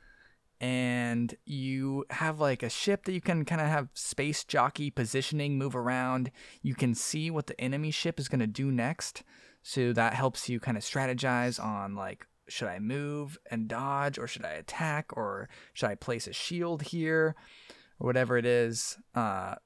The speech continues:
there's kind of a Hades-esque storytelling where you slowly unravel a story over multiple runs. Every time you get to the end of a run, you know, you get another little chunk of the story,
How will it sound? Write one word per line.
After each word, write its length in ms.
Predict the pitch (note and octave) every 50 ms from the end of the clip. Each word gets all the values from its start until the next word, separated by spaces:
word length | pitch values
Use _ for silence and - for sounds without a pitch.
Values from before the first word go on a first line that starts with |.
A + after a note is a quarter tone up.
| _ _ _ _
there's 180 | C#3+ C3+ C3 -
kind 140 | - E3+
of 60 | E3+ C3
a 40 |
Hades-esque 800 | G#2+ - - - C#3 C#3+ D3+ D#3 D3 - - - C3 C3+ - -
storytelling 800 | - - - - C3 - B2 - - - D3 D3+ D#3+ E3 F3 F3+ -
where 120 | - C3 A#2
you 80 | A2
slowly 440 | G#2 - - - B2+ A#2 B2 C3+ B2+
unravel 400 | A#2 A2 A2+ G#2+ A2 A2 A#2 A2
a 40 | G#2+
story 380 | - - - A#2 A2 A2+ A#2 A#2+
over 180 | B2 A#2 - G#2
multiple 380 | G#2 G#2 A2 - - B2 A2+
runs. 400 | G#2+ G#2+ G2+ G#2 A2 B2+ C#3 -
Every 180 | - B2+ A#2 A#2
time 160 | - A#2+ A2+
you 60 | A2
get 120 | G#2 G#2+ -
to 60 | -
the 140 | - A2+ A2+
end 80 | A2 A2
of 80 | G#2
a 40 | G#2
run, 300 | G#2 G2+ G2+ G2+ G#2 A2+ A#2
you 60 | A2+
know, 140 | A2 A2 A2+
you 100 | A#2+ A2+
get 100 | A2 G#2+
another 280 | G2+ G2+ G2+ G2+ G#2 G#2
little 220 | G2+ F#2+ G2 - - _ _ _ _
chunk 280 | - - - B2 A2+ A2+
of 60 | A2+
the 80 | G#2 G2+
story, 480 | - - A#2 A2+ A2 A2+ A#2 B2 B2+